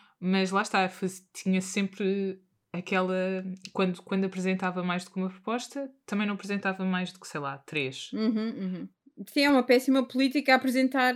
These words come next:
Speaker 2: mil propostas. Péssima, sim.
Speaker 1: Ah, e apresentava a que eu queria,
Speaker 2: Uhum.
Speaker 1: não é? E que estava visivelmente, pelo menos para mim, não é?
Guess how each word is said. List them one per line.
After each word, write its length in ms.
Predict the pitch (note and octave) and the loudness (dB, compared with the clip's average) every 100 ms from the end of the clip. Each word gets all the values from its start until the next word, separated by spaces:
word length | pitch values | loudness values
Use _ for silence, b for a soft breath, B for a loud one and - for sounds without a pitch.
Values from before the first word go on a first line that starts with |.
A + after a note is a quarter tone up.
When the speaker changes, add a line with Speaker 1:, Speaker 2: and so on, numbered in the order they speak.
| C#4 | 2
Speaker 2:
mil 400 | B3+ A#3+ A#3 A#3+ | 4 6 4 2
propostas. 720 | - B3+ B3+ G#3+ G#3 - F#3 - | 0 -2 4 2 2 -4 -8 -6
Péssima, 560 | - G#3+ G3+ F#3+ F3+ F3+ | -4 -4 -4 -4 -4 -6
sim. 300 | - G3 F3+ F#3+ | -8 -8 -8 -12
Speaker 1:
Ah, 200 | - C3+ | -14 -8
e 140 | C3 D3 | -4 -2
apresentava 680 | D#3 F3+ F3 F3 E3+ E3+ - - | -2 -2 0 0 0 -4 -2 2
a 100 | F3+ | 2
que 160 | F3+ | 2
eu 80 | E3 | -4
queria, 460 | - G#3 C#4 F#4 F#4+ _ _ _ _ _ - | 0 0 0 -2 -6 _ _ _ _ _ -10
Speaker 2:
Uhum. 520 | F#3 G3 F#3+ G3+ C4 - _ _ - | -6 -4 -2 -2 -4 -8 _ _ -2
Speaker 1:
não 120 | F#3 | 0
é? 280 | E3+ B3+ F#4 | 0 -2 -4
E 120 | F#3 | -4
que 120 | F#3 | -4
estava 720 | - - F#3 F3+ E3+ E3 D#3 - _ | -4 2 4 4 0 0 -2 -6 _
visivelmente, 880 | - C#3 G3 F#3 F#3+ F3 E3+ F#3 E3 | -14 0 2 2 2 4 2 0 -2
pelo 120 | - D#3 | -8 -10
menos 140 | D#3 | -8
para 160 | - E3+ | -2 0
mim, 160 | G#3 | 0
não 100 | F3 | -2
é? 160 | C#3+ - | -6 -8